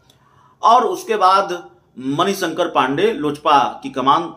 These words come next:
संभालते थे यूपी में, लोजपा रामविलास के प्रदेश अध्यक्ष थे और मणिशंकर पांडे ने अब इस्तीफा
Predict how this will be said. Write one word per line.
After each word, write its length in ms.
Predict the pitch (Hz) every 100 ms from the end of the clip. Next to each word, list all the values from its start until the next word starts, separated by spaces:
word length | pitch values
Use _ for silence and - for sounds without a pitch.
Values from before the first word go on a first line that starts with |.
| -
संभालते 420 | - 151 151 160
थे 140 | 165 165
यूपी 260 | 156 160
में, 140 | 170 156
लोजपा 560 | 127 - 151 131 120 123
रामविलास 460 | 123 127 151 151
के 60 | 139
प्रदेश 560 | - 113 139 143 - _ _ _ _ -
अध्यक्ष 640 | 123 101 101 180 - -
थे 140 | 202 208 - _ _ _ _ _ _ _ _ _ _ _ -
और 120 | 165
मणिशंकर 460 | 170 165 156 143 143
पांडे 320 | 127 117 147
ने 100 | 185
अब 140 | 160
इस्तीफा 680 | 110 - 113 160 190 -